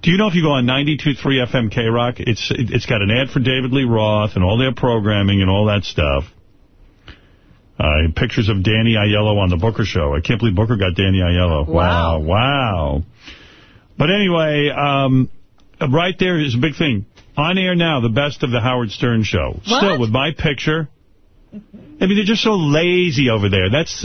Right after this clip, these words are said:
Speaker 1: that's Leslie Moonves's radio division and Joel Hollander. Uh, just my picture is still up there. I should sue them for
Speaker 2: No,
Speaker 1: advertising.
Speaker 2: no, no, no.
Speaker 1: Oh, that's right.
Speaker 2: <laughs>
Speaker 1: They sue me. I forget.
Speaker 2: You got it confused for a moment.
Speaker 1: Yeah, there you go.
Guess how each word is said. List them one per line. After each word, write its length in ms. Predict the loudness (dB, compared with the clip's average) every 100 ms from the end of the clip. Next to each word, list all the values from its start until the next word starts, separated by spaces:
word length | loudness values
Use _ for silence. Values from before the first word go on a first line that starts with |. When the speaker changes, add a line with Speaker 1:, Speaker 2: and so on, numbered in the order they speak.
| 0
Speaker 1:
that's 260 | 0 -2 0
Leslie 380 | 0 2 2 2
Moonves's 800 | 2 2 2 2 0 0 0 0
radio 400 | 0 0 0 0
division 400 | 0 2 2 2
and 100 | 2
Joel 240 | 2 2 0
Hollander. 640 | 0 2 2 0 0 0
Uh, 60 | 2
just 220 | 2 2
my 160 | 0 0
picture 400 | -4 -4 -4 -4
is 100 | -4
still 240 | -4 -2
up 100 | -2 -2
there. 240 | -2 -2 -6 -20 -20 -20 _ -8
I 100 | -6
should 180 | -2 -2
sue 480 | -2 0 2 4 4
them 300 | 0 -4 -4
for 140 | -2
Speaker 2:
No, 60 | 0
Speaker 1:
advertising. 500 | 0 -2 -2 -2 -2
Speaker 2:
no, 80 | -4
no, 100 | -4
no. 40 | -6 -4
Speaker 1:
Oh, 220 | -2 0
that's 300 | 0 -2 -2
right. 260 | -2 -2 -4 -8 -14 -18 -16 -16 -4
Speaker 2:
<laughs> 40 |
Speaker 1:
They 180 | 0 0
sue 280 | 0 0 2
me. 300 | 2 0 0
I 120 | -2 0
forget. 340 | 0 0 -2 -6 -14 -18 -14
Speaker 2:
You 300 | -12 -8 -6 -2
got 180 | 0 -2
it 120 | -2
confused 680 | -4 -4 -4 -4 -2 -4 -4
for 140 | -4
a 60 | -4
moment. 340 | -2 0 0 0
Speaker 1:
Yeah, 200 | -2 -4 -2 2
there 120 | 2
you 220 | 4 2 2
go. 260 | -2 -4